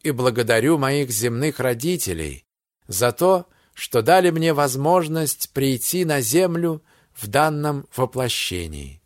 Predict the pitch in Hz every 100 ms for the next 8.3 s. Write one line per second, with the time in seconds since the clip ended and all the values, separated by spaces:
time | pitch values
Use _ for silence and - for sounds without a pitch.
0 | _ _ _ _ _ 92 143 143 147 139
1 | 135 127 160 147 147 143 113 120 117 139
2 | 139 123 113 127 165 - 156 151 117 110
3 | 107 139 156 156 143 _ _ _ _ -
4 | - 123 151 175 170 160 160 151 127 143
5 | 175 170 151 165 - - - _ _ _
6 | _ 127 131 127 - 190 180 - - 196
7 | 190 165 147 - 127 110 143 156 147 139
8 | 110 123 131